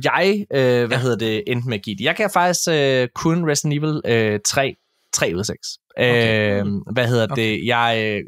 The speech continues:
Speaker 1: kunne langt bedre lide toeren, og så videre, men, øh, men det ændrer ikke på, at jeg ikke hyggede mig med spillet.
Speaker 2: Nej.
Speaker 1: Altså, der
Speaker 2: Toeren er
Speaker 1: bare
Speaker 2: jo også den perfekte remake, men jeg synes bare, treeren, jeg synes, det fik en for hård medfart.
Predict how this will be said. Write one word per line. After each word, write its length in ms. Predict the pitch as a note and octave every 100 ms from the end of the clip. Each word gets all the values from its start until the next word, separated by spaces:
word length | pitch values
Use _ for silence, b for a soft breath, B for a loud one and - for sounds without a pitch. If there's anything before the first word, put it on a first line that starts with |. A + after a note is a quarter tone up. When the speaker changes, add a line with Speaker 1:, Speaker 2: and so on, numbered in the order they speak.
| - D2 -
Speaker 1:
kunne 180 | C3+ B2+
langt 220 | D3+ C3
bedre 180 | C3 A#2
lide 160 | A2+ -
toeren, 340 | C3 F#2+ F2+ G2 B B
og 100 | -
så 80 | A2+
videre, 340 | G2+ F#2+ G2+
men, 300 | G#2+ G#2 G2
øh, 180 | G2+ G2
men 180 | G#2 G#2+
det 140 | D#3 D3+
ændrer 220 | G3 A3
ikke 100 | -
på, 60 | F3+
at 60 |
jeg 60 | D#3
ikke 140 | - -
hyggede 220 | F3+ C4
mig 140 | B2+
med 80 | G#2+
spillet. 340 | - F3 G#2 -
Speaker 2:
Nej. 100 | G2+ B -
Speaker 1:
Altså, 220 | A#2 A2+
der 80 | -
Speaker 2:
Toeren 320 | F3 D3 D#3
er 60 |
Speaker 1:
bare 80 | C#3
Speaker 2:
jo 60 | C#3
også 140 | C#3 -
den 100 | C3+
perfekte 420 | C#3+ - C#3 C#3
remake, 400 | B2+ B2+ C3 A#2+ -
men 160 | C#3
jeg 120 | C#3+ D3
synes 200 | E3 -
bare, 140 | C#3+
treeren, 440 | - F3 D#3 C#3+ C#3+ _ _ _ A#4 -
jeg 140 | D#3+ D3
synes, 220 | F3+ -
det 120 | E3+
fik 200 | - E3
en 100 | D#3
for 120 | E3+
hård 300 | C#3+ E3 D3+
medfart. 460 | C#3 C#3+ D#3 A2+